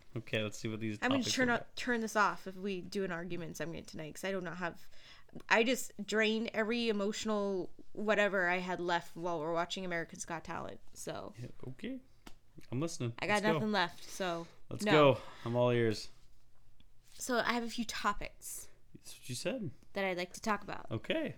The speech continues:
Speaker 2: Okay.
Speaker 1: Read 'em out. Let's go.
Speaker 2: I'm reading 'em out. Questions.
Speaker 1: This is the most pre-, this is the most prepared you've been for this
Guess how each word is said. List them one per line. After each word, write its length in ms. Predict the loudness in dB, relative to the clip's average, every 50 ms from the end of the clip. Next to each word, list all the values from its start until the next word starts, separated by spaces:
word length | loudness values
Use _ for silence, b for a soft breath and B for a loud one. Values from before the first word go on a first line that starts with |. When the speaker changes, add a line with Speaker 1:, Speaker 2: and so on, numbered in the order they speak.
| -8 -6
Speaker 2:
Okay. 140 | 0 4 6
Speaker 1:
Read 60 | 6
'em 160 | 8 8 8
out. 260 | 8 8 6 4 2 -2
Let's 140 | -6 0 4
go. 200 | 8 8 8 8
Speaker 2:
I'm 60 | 6
reading 240 | 4 2 2 2 0
'em 80 | 0
out. 140 | -2 -2 -4 B B B B B B B B B -10 -10 -16 -18 -20 -20 -20 -18 -18 -18 -16 -16 -14 -14 -14 -14 -14 -14 -14 -8
Questions. 480 | -2 0 0 0 0 -2 -4 -6 -6 -8
Speaker 1:
This 60 | -6
is 40 | -4 0
the 40 | 2
most 220 | 2 2 2 2
pre-, 140 | 0 -2 -2 -2 -8 -12 -12 -12
this 240 | -2 0 2 2 2
is 80 | 2 2
the 80 | 2 4
most 260 | 4 4 4 2 0
prepared 340 | -4 0 2 4 4 4 2
you've 120 | 2 2
been 180 | 2 2 2 0
for 100 | 0 2
this 280 | 2 2 2 -2 -8